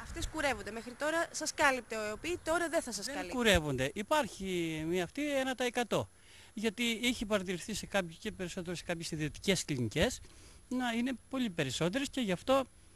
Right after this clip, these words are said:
Speaker 2: και καλώς, γιατί δεν μπορεί κάθε λίγο και λιγάκι να κάνει ένας όσες θέλει, ας πούμε.
Speaker 1: Είναι προς όφελος, λοιπόν,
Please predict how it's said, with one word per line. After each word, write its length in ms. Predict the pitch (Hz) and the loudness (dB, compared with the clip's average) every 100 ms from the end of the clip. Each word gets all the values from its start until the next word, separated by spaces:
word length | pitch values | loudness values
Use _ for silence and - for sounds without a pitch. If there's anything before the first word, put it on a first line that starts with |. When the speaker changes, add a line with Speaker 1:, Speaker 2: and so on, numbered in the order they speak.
| - - | -20 -8
Speaker 2:
και 120 | 285 | 0
καλώς, 420 | 269 240 180 180 | 2 6 4 4
γιατί 400 | 214 214 240 240 | 0 0 2 2
δεν 100 | 214 | 2
μπορεί 240 | 170 170 165 | 2 4 4
κάθε 300 | 175 165 147 | 4 2 0
λίγο 200 | 156 143 | -2 -2
και 120 | 135 | -4
λιγάκι 800 | 123 143 160 143 156 143 135 135 | -4 -2 -4 -4 -4 -4 -6 -4
να 100 | 135 | -4
κάνει 240 | 135 156 147 | 0 2 4
ένας 180 | 143 160 | 4 2
όσες 240 | 143 127 | 2 4
θέλει, 320 | 143 120 107 127 | 4 4 0 -4
ας 120 | - | -4
πούμε. 240 | - - - - | -4 -4 -6 0
Speaker 1:
Είναι 280 | 262 269 262 - - | 0 0 -8 -12 -8
προς 280 | 220 208 | -2 0
όφελος, 580 | 233 220 247 233 233 247 | 0 -2 -4 -2 -2 -4
λοιπόν, 440 | 233 208 220 233 | -6 -4 -2 0